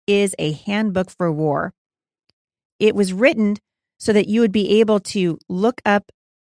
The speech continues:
a topic based on something that you were struggling with and be directed back to the Word of God.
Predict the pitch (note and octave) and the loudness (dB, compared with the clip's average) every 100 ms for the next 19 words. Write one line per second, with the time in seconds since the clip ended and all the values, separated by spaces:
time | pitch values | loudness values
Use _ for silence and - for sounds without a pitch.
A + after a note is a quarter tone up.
0 | _ F#3 - - D4+ - D#3+ - G3 G#3 | _ -10 -8 -2 -2 0 -4 -2 -2 0
1 | G#3+ G3 G#3+ G3 F#3+ F3+ F3 E3 D#3+ - | 0 -2 -2 -2 0 -2 -2 -4 -4 -2
2 | A#3 G#3+ F3 D#3 D3+ D#3+ - _ _ _ | -2 0 -2 0 0 -2 -6 _ _ _
3 | F#3 F3+ F3+ F3 E3+ G#3+ A#3+ - E3 D3+ | -2 0 0 0 2 2 2 -2 -6 -2
4 | F3 E3+ - E3+ D#3+ C#3+ C#3+ C#3+ - D#3 | -2 -2 -4 -6 -4 -2 -4 -6 -8 -8
5 | D3+ | -8